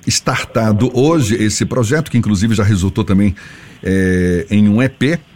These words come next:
já disponível nas plataformas digitais. Vocês têm a pretensão de expandir esse show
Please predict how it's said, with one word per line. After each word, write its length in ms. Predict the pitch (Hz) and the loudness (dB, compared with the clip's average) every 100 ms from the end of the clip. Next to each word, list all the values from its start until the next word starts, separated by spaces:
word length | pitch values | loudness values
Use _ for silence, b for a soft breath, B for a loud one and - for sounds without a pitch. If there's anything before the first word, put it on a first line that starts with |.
| - - - | -20 -16 -10
já 280 | 78 110 | -6 -2
disponível 680 | 104 - 95 90 104 98 90 | -2 -2 0 2 2 2 0
nas 180 | 90 - | -2 -4
plataformas 560 | 101 98 87 95 95 | -6 -4 -4 0 0
digitais. 480 | 90 78 87 123 139 | -2 -4 -2 0 0
Vocês 360 | 135 147 170 - | 0 0 0 0
têm 180 | 180 175 | 0 0
a 60 | |
pretensão 760 | 127 147 139 104 - 147 175 151 | 0 -2 0 0 0 -2 0 0
de 320 | 120 123 110 B B B B | 2 2 0 B B B B
expandir 840 | 131 - - 139 107 87 160 156 - | -2 -2 0 0 0 0 0 0 0
esse 500 | 117 120 - - 107 | -2 0 -2 0 0
show 540 | 90 - 120 147 151 | 0 -2 0 0 0